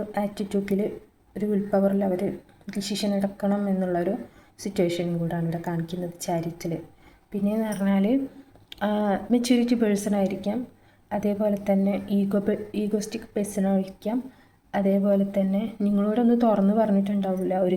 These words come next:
കാര്യവും. ഓക്കെ, നിങ്ങളോട് ഒരു കാര്യം തുറന്ന് പറയുന്നുണ്ടാവില്ല. നിങ്ങളോട്, ഏഹ്, റൊമാൻറ്റിക് ഉണ്ട്, നിങ്ങളോട്, ഏഹ്, ഒരു കപ്പ് ഓഫർ ഇട്ട് ആ സ്റ്റാൻഡ് എടുക്കണമെന്നുണ്ട്. പക്ഷേ അവർ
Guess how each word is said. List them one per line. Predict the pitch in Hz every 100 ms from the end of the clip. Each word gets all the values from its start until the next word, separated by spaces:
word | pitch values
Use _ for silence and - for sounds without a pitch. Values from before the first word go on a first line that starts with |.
| 190
കാര്യവും. | 185 175 180 - - _ _ _ _ _ -
ഓക്കെ, | 196 196 196 196 _ _ _ _ _ 202
നിങ്ങളോട് | 202 208 226
ഒരു | 226 226
കാര്യം | 214 208 208
തുറന്ന് | 208 196 196
പറയുന്നുണ്ടാവില്ല. | 202 196 190 190 190 185 202 208 - _ 208
നിങ്ങളോട്, | 196 202 214 247 - - -
ഏഹ്, | 214 202 196 196 208 214 - 196
റൊമാൻറ്റിക് | 208 208 214 233 240 269 - - _ _ - - - -
ഉണ്ട്, | 196 196 269 269 - _ - - _ 208
നിങ്ങളോട്, | 208 214 220 254 - 220
ഏഹ്, | 214 214 214
ഒരു | 214 220 -
കപ്പ് | 220 233
ഓഫർ | 220 220 220
ഇട്ട് | 208 214 220 214
ആ | 214
സ്റ്റാൻഡ് | - 208 208 202
എടുക്കണമെന്നുണ്ട്. | 202 214 214 214 208 196 196 233 247 - - -
പക്ഷേ | 208 - 226 262 - -
അവർ | 208 202